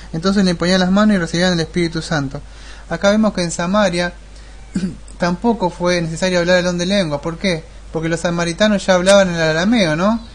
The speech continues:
Eh, ¿se acuerdan cuando, eh, la samaritana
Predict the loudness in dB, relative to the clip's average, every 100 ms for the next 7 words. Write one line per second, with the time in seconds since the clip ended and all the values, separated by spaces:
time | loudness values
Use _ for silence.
0 | -18 -18 -12 -2 2 2 0 -2 -4 -2
1 | -2 2 4 4 2 -2 0 0 -2 -4
2 | -10 -6 -4 -2 -2 -2 -2 -2 0 2
3 | 2